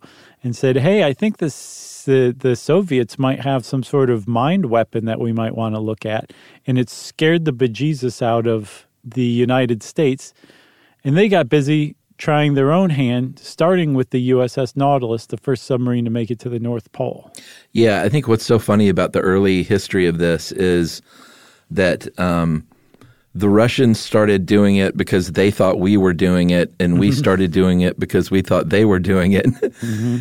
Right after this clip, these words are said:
Speaker 2: And I don't know if either one of us technically were officially doing it.
Speaker 1: No, no. So, yeah, there, the, the woman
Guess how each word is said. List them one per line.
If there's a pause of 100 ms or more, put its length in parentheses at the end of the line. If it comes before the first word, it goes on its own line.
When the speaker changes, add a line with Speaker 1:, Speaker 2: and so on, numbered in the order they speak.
(120)
Speaker 2:
And
I
don't
know
if
either
one
of
us
technically
were (160)
officially
doing
it. (1400)
Speaker 1:
No,
no.
So,
yeah,
there,
the,
the
woman